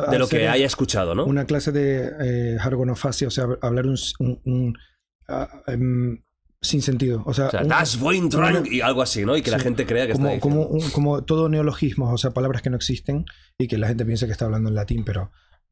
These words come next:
Speaker 2: no, no tiene ningún sentido
Speaker 1: Es imposible.
Speaker 2: que si tu cerebro no ha codificado el léxico, la semántica, la sintáctica, la pragmática, la fonética de un idioma, que tú lo hables, eh, o sea, yo lo siento, pero es que, es que es imposible. No tiene sentido. A ver,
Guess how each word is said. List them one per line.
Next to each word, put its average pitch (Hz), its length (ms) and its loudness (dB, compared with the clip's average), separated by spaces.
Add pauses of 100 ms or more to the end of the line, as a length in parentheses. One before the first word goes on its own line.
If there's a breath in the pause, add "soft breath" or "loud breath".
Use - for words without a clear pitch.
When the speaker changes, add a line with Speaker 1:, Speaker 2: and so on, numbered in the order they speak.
(140)
Speaker 2:
no, - 160 -4
no 123 180 2
tiene 131 300 0
ningún 135 460 2
sentido 139 460 0
Speaker 1:
Es - 80 -4
imposible. - 400 -2
Speaker 2:
que - 60 -8
si - 240 0
tu 143 140 -2
cerebro 143 340 0
no 143 160 2
ha 139 40 0
codificado 135 760 0 (260 loud breath)
el 131 160 2
léxico, 135 380 0
la 123 100 0
semántica, 131 540 -2
la 123 100 0
sintáctica, 123 800 -2
la 123 140 -2
pragmática, 120 600 -2 (240 loud breath)
la 127 100 0
fonética 131 380 0
de 120 60 2
un 135 120 2
idioma, 135 380 2
que 131 80 0
tú 117 100 -2
lo 110 100 0
hables, 131 400 -2
eh, - 240 -6 (300)
o - 460 -20
sea, 113 120 -4
yo 101 100 0
lo 98 80 -2
siento, 113 240 -2
pero 98 140 -6 (180)
es - 60 -20
que, - 140 -8
es - 80 -8
que - 100 -2
es 95 40 0
imposible. 110 540 -2 (540)
No 123 120 0
tiene 127 160 0
sentido. 117 340 0
A 110 40 0
ver, 117 280 -2